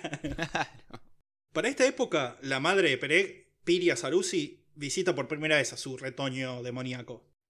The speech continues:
Speaker 2: Eh, se sabe poco de esta primera visita,
Speaker 1: Mm.
Speaker 2: pero luego que se fuera la vieja, comienza a crear sociedades anónimas, Gil Pereg,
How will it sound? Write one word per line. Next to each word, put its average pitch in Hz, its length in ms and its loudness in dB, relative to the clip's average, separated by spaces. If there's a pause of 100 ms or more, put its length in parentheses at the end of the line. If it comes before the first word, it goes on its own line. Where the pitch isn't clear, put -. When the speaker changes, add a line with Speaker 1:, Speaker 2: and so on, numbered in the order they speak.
(180)
Speaker 2:
Eh, 123 500 -2
se - 140 -8
sabe 220 240 4
poco 175 540 2
de 135 100 -8
esta 127 160 -6
primera 139 280 -2
visita, 135 680 -4
Speaker 1:
Mm. 92 160 -18 (680)
Speaker 2:
pero 202 400 6
luego 156 260 4
que 135 60 -4
se 156 100 -6
fuera 175 200 2
la 190 80 2
vieja, 226 420 -2 (220)
comienza 180 440 -2
a 151 40 -4
crear 170 220 2
sociedades 170 460 2
anónimas, 143 480 0
Gil 127 200 -8
Pereg, 160 460 0